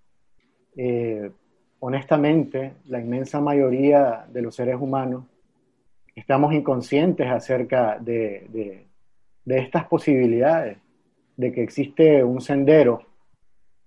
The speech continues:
de precipitación que te permitiría cambiar tu vida en días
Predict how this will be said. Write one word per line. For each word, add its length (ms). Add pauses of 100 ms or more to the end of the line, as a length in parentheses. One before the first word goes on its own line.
de 140
precipitación 1080 (540)
que 100
te 120
permitiría 960 (180)
cambiar 680 (480)
tu 180
vida 520 (920)
en 580 (280)
días 680